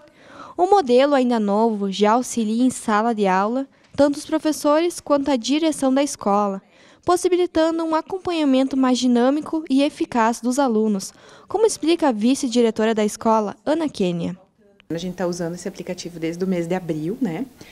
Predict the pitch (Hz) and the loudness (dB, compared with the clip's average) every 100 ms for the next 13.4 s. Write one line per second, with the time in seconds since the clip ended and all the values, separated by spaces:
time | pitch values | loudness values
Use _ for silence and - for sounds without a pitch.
0 | - - - 190 196 196 - 202 196 233 | -20 -20 -2 0 2 0 -2 -2 0 0
1 | 226 202 196 202 214 190 - - 202 190 | -2 -2 -2 -2 0 0 -2 -4 -4 -2
2 | 208 202 196 208 208 208 285 311 269 202 | 0 0 -2 -4 -4 -2 -6 -4 -6 -4
3 | 185 202 220 196 175 175 165 208 254 233 | -6 -6 -8 -6 -6 -8 2 4 4 2
4 | 240 220 196 202 214 202 180 196 - 220 | -2 -2 -2 -2 -4 -4 -2 -4 -6 -6
5 | 180 180 - 175 175 - 180 185 180 - | -6 -8 -8 -8 -8 -8 -6 -6 -10 -14
6 | - - - _ - 196 190 185 165 160 | -20 -20 -20 _ 0 0 2 0 -2 -2
7 | - 262 - - - - 220 226 226 233 | -4 -8 -10 -20 -20 -10 0 2 2 2
8 | 190 175 170 - 196 196 196 196 196 180 | 4 2 0 0 2 4 4 4 2 0
9 | 196 196 - 233 330 247 214 185 - 208 | -2 0 4 6 6 4 0 0 0 0
10 | 220 226 208 226 - _ 190 190 214 240 | 2 2 0 -4 -12 _ -12 -4 0 0
11 | 247 - - _ - 190 202 220 214 208 | 0 -4 -12 _ -8 -4 0 2 4 2
12 | 196 214 208 226 175 - 185 190 269 285 | 0 -2 -2 -4 -4 -4 -2 0 0 -2
13 | - 254 196 247 | 0 2 2 0